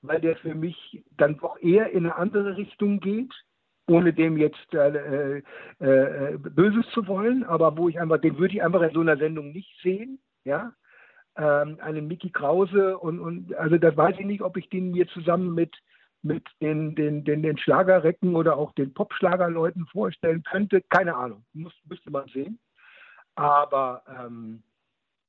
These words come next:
ja, weiß ich nicht. Ist immer schwer, eine Empfehlung zu sprechen. Also, aber, aber wenn, wenn man mir einen Gefallen tun möchte, dann bitte kein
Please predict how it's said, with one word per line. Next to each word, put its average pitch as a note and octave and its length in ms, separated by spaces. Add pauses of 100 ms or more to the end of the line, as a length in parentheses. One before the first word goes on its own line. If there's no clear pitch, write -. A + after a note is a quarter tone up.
(160)
ja, G2 400 (680)
weiß F3+ 180
ich A3+ 80
nicht. C3+ 380
Ist - 260
immer D3+ 200
schwer, D#3 200
eine C#3+ 160
Empfehlung C3+ 580
zu C#3 100
sprechen. C3 300
Also, C3+ 160
aber, - 240
aber - 160 (200)
wenn, F#3 180
wenn G#3+ 120
man G#3 160
mir A3 120
einen G#3 80
Gefallen A3+ 480
tun A3+ 340
möchte, A3 320
dann G3 380 (580)
bitte G3 300
kein F#3 600